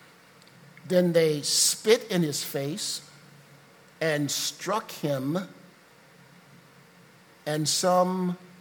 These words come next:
slapped him. So to die on the cross was the,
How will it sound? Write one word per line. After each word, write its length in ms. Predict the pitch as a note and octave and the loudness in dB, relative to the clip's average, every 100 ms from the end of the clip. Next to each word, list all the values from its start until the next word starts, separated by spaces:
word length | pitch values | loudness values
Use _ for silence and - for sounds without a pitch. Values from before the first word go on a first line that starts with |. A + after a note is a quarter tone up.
| - - | -20 -20
slapped 800 | - - - E3+ D3+ C3 - - - - | -10 -6 -6 -4 -4 -6 -12 -16 -16 -18
him. 160 | - - - - - - - - - - - - - - - - - - - | -16 -16 -20 -20 -20 -20 -20 -20 -20 -20 -20 -20 -20 -20 -20 -20 -20 -20 -16
So 540 | - - F#3 E3+ D#3+ E3 - - - - - - - - - - - - - - - - - - - - - - - - - - | -4 2 6 6 2 -4 -16 -20 -20 -20 -20 -20 -20 -20 -20 -20 -20 -20 -20 -20 -20 -20 -20 -20 -20 -20 -20 -20 -20 -20 -20 -4
to 120 | G3+ E3 | 0 0
die 460 | D3 F#3+ A3 A#3+ | 2 2 4 4
on 260 | A3+ G3+ F3+ | 2 0 -2
the 80 | D#3+ | -2
cross 840 | - - E3 C3 B2+ B2 - - - - - - - | -6 -2 2 2 0 -4 -6 -10 -18 -20 -20 -20 -10
was 240 | D3 D3 C3+ | -4 -4 -4
the, 140 | C#3+ | -8